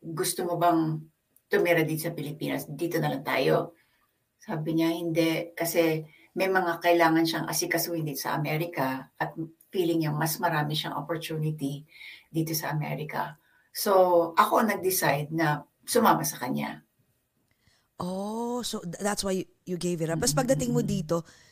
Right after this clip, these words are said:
Speaker 2: nainisip mo na ba na, "You know what, forget about the acting skill, uh, the acting stint sa Pilipinas. Dito magsa-start ako ng new life." Nag-aral ka dito ng nursing?
Speaker 1: Oo, dito ako sa Pili-, eh, sa Amerika nag-aral ng nursing sa Santa Monica College.
Speaker 2: Wa-, what?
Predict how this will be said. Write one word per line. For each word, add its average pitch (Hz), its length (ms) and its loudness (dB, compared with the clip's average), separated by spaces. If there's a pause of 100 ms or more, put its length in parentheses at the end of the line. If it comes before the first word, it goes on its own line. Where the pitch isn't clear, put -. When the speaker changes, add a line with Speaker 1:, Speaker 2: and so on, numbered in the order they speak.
(240)
Speaker 2:
nainisip 294 540 0
mo 285 80 -8
na 247 120 -2
ba 214 100 2
na, 202 140 0
"You 196 120 -2
know 202 140 -2
what, 202 200 2
forget 190 300 -2
about 160 380 0
the 131 320 -2
acting 143 580 -2
skill, - 460 -4
uh, - 180 -2
the - 140 -8
acting 180 360 0
stint 147 380 0
sa - 80 0
Pilipinas. 143 560 -2 (360)
Dito 196 280 -2
magsa-start 180 460 -2
ako 170 180 -4
ng 160 80 -4
new 156 160 -2
life." 151 160 0
Nag-aral 240 480 0
ka 226 80 -2
dito 185 240 0
ng 170 120 -2
nursing? 131 440 -4 (420)
Speaker 1:
Oo, 185 300 10
dito 202 240 2
ako 233 100 0
sa 220 140 -2
Pili-, 156 240 -2
eh, 190 140 4
sa - 260 -2
Amerika 160 400 2
nag-aral 139 480 -4
ng 143 160 -6
nursing 135 320 -4
sa - 240 -6
Santa 156 160 -4
Monica 135 400 -4
College. - 720 -10 (640)
Speaker 2:
Wa-, 269 180 -6
what? 349 220 -2